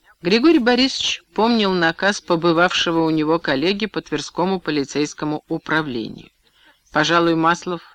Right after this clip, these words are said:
самая подходящая фигура. Надо будет его как следует прощупать. На базе не только хранят взрывчатку, но и потрошат устаревшее вооружение. А вот собирают ли тут снаряды?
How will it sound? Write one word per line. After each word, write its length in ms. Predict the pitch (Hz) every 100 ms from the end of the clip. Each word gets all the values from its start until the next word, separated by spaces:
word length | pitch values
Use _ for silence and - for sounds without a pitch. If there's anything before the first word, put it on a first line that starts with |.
| _
самая 440 | - 151 151 156
подходящая 800 | - - - 151 151 156 - 156
фигура. 540 | - 165 156 135 110 - - _ _ _ -
Надо 280 | 147 160
будет 280 | 165 170 165
его 200 | 175 165
как 200 | 165 160
следует 480 | - 175 165 165 160
прощупать. 800 | - 160 - - 110 - - - _ _ _ _
На 180 | 139 143
базе 260 | 165 175 175
не 140 | 170
только 340 | 165 240 -
хранят 440 | 165 160 156 151 143 -
взрывчатку, 880 | 147 151 170 - 143 120 - - - _ _ -
но 180 | 143 180
и 100 | 202
потрошат 680 | 190 180 165 160 156 185
устаревшее 760 | 180 - 151 147 160 - 160 156
вооружение. 800 | 156 156 170 180 247 139 110 - _ _ _
А 120 | - 208
вот 180 | 339
собирают 640 | - 233 185 170 185 254 -
ли 100 | 233
тут 260 | - 254
снаряды? 720 | - 240 262 311 277 233 -